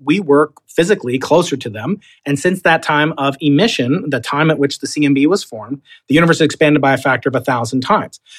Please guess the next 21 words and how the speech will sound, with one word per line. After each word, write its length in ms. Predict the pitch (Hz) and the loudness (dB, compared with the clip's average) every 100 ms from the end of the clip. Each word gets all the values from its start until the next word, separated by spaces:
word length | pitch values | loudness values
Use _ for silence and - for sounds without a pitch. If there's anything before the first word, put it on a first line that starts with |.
| - | -8
So 200 | - 156 | 0 2
a 60 | |
photon 500 | 151 - 294 214 165 | 2 4 4 4 2
would 100 | 147 | 2
have 80 | 170 | 2
had 260 | 156 147 117 - - | 0 -4 -6 -18 -4
been 220 | 147 190 | 0 2
within 340 | 180 - 190 208 | 0 0 0 2
our 100 | 156 | 2
cosmic 400 | - 151 139 135 | 2 0 -2 -4
horizon, 720 | 131 131 165 190 127 170 196 - | -4 0 0 0 0 -2 -4 0
it 60 | |
would 160 | 139 139 | 2 2
have 60 | |
been 120 | 135 131 | 2 -2
access, 460 | 135 151 147 131 | -4 -2 -4 -4
uh, 120 | - - | -10 -10
able 180 | 151 165 | -8 -4
to 120 | 139 | -4
access 320 | 127 139 - | -4 -6 -8
us, 120 | 127 | -12